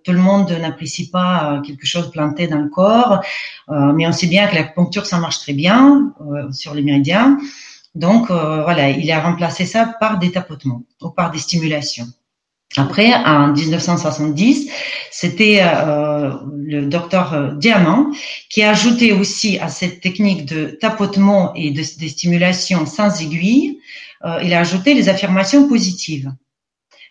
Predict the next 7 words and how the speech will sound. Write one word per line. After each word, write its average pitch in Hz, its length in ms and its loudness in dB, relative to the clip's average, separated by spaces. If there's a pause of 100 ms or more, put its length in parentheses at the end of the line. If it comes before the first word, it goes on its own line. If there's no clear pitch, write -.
(100)
Donc, 165 320 -6
comme 180 140 0
ça, 269 180 2
avec 262 160 2
les 185 160 0
affirmations 190 500 0
positives, 185 640 0